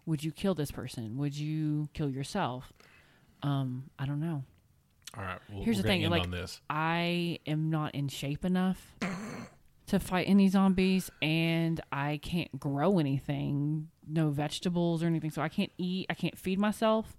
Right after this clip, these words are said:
Speaker 1: I can't fight for myself. I li-, like, my only skill is if there were a community, I could, like,
Speaker 2: Which there were.
Speaker 1: Yeah.
Speaker 2: You'd be a teacher.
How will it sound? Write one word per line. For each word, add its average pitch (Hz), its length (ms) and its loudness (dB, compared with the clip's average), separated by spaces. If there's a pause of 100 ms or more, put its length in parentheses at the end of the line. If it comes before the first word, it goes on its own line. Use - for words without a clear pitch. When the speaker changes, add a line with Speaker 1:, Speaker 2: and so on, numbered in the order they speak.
(400)
Speaker 1:
I 156 60 0
can't - 260 -6
fight 170 320 -2
for 214 100 -2
myself. 196 540 -2 (960)
I 170 120 2
li-, 165 220 0 (100)
like, 165 240 0
my 175 280 2
only 190 280 6
skill 190 320 0
is 156 180 2 (220)
if 180 300 -2
there 180 180 0
were 165 460 -2
a - 40 -12
community, 165 840 0 (760)
I 156 160 -2
could, 165 300 -4
like, 151 580 -4
Speaker 2:
Which 113 200 2
there 131 120 2
were. 107 400 4 (240)
Speaker 1:
Yeah. 175 160 -8
Speaker 2:
You'd 101 80 -4
be 98 80 2
a 98 40 0
teacher. 123 400 -4